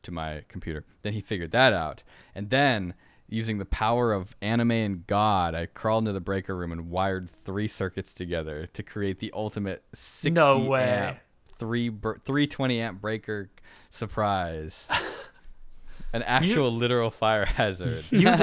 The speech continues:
Speaker 1: my
Speaker 2: deserve
Speaker 1: dad at
Speaker 2: to
Speaker 1: that
Speaker 2: have
Speaker 1: point
Speaker 2: power
Speaker 1: gave
Speaker 2: at
Speaker 1: up.
Speaker 2: that point.
Speaker 1: He couldn't figure it out, and I was like, "All right, Dad, I'll, I'll undo it, but don't turn my power off." And he was like, "All right." <laughs>
Speaker 2: That's pretty
Speaker 1: I think I
Speaker 2: good.
Speaker 1: wired it hot too,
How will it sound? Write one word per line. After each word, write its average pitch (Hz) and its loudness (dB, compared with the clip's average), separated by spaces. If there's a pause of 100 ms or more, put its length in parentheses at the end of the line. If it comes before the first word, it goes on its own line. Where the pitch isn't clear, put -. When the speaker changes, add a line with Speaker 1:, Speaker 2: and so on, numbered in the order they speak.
(100)
Speaker 1:
my 117 6
Speaker 2:
deserve 147 10
Speaker 1:
dad 123 10
at 113 6
Speaker 2:
to 101 -2
Speaker 1:
that 107 6
Speaker 2:
have 131 6
Speaker 1:
point 135 6
Speaker 2:
power 131 6
Speaker 1:
gave 95 2
Speaker 2:
at - -2
Speaker 1:
up. 85 2
Speaker 2:
that 76 -2
point. 139 -8
Speaker 1:
He 131 4
couldn't 160 6
figure 135 6
it 104 6
out, 123 8
and 117 2
I 107 2
was 107 0
like, 95 0
"All 113 2
right, 147 4
Dad, 123 4
I'll, 120 2
I'll 120 2
undo 120 4
it, 107 2
but 95 -2
don't 110 -4
turn 113 -4
my 104 -2
power 98 2
off." 82 -2
And 85 -8
he 82 -8
was 82 -12
like, 76 -8
"All 73 -12
right." 71 -10
<laughs> - -12
Speaker 2:
That's 151 2
pretty 143 -2
Speaker 1:
I - -6
think 135 6
I - 6
Speaker 2:
good. 127 6
Speaker 1:
wired 110 6
it 82 -2
hot - -4
too, 80 -6